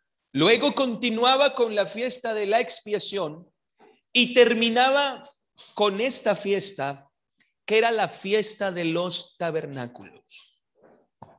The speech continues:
que es de la que está hablando San Juan aquí. En el último y gran día de la fiesta está haciendo referencia a la fiesta de los tabernáculos. Era una de las siete fiestas solemnes que el pueblo de Israel celebraba para Dios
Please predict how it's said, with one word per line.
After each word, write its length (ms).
que 160
es 120
de 100
la 180
que 80
está 240
hablando 640
San 280
Juan 440
aquí. 420
En 180
el 160
último 360
y 40
gran 320
día 220
de 100
la 140
fiesta 420
está 220
haciendo 360
referencia 880
a 140
la 140
fiesta 480
de 100
los 220
tabernáculos. 960
Era 280
una 320
de 80
las 240
siete 360
fiestas 500
solemnes 640
que 80
el 120
pueblo 380
de 60
Israel 480
celebraba 880
para 220
Dios 600